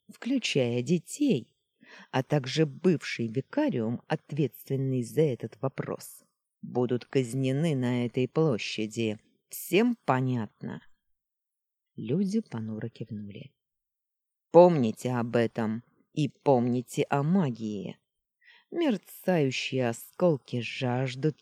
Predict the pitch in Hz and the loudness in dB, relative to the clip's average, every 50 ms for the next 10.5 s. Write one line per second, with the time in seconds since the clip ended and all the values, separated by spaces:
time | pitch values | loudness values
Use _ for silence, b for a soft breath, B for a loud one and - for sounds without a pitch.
0 | _ - 151 160 156 139 123 139 120 92 - B B B B B B _ - 339 | _ -4 -2 -2 -2 0 0 -2 -2 -2 -4 B B B B B B _ 0 0
1 | 330 302 262 - 220 202 214 311 302 214 139 - - B B B B - 151 147 | 0 2 0 -4 -6 -4 -2 0 2 2 0 -2 -6 B B B B -18 -18 -16
2 | - - 233 233 202 175 - - - - - - 151 127 139 160 151 147 160 156 | -4 0 2 2 2 2 -2 -8 -12 -12 -14 -14 -14 -2 0 0 0 0 -2 -4
3 | - - - - 240 214 190 175 175 - - _ - - - 147 139 131 117 - | -6 -10 -6 -2 0 2 2 2 0 -2 -6 _ -10 -6 -4 0 0 0 -2 -2
4 | - 117 - - 139 131 120 117 113 - - - - - 110 - - - _ - | -4 -6 -4 -2 -2 -2 -2 -2 -4 -4 -4 -4 -4 -2 -4 -4 -4 -10 _ -14
5 | - - - - _ _ _ _ _ _ _ _ _ _ _ _ _ _ _ - | -14 -14 -14 -18 _ _ _ _ _ _ _ _ _ _ _ _ _ _ _ -8
6 | 220 208 220 285 - - - 123 120 123 113 - 156 170 - _ - 110 107 - | -8 -4 -4 -4 -6 -6 -8 -8 -8 -8 -8 -8 -8 -10 -10 _ -14 -14 -14 -14
7 | - _ _ _ _ _ _ 170 170 208 214 - 285 311 302 254 190 175 160 160 | -18 _ _ _ _ _ _ 0 0 0 0 0 -2 0 0 2 2 2 2 2
8 | 151 135 - - 139 - - - 135 139 135 123 127 120 123 - - - - - | 0 0 -2 -6 -10 -10 -8 -6 -4 -4 -2 -4 -4 -6 -8 -10 -10 -14 -12 -12
9 | 135 - - 127 117 113 143 202 214 202 147 - - - - - 123 123 120 117 | -12 -10 -8 -6 -4 -2 0 0 0 -2 -4 -6 -10 -12 -10 -8 -8 -6 -8 -8
10 | - - _ - 110 104 107 107 107 | -10 -16 _ -14 -12 -10 -10 -12 -12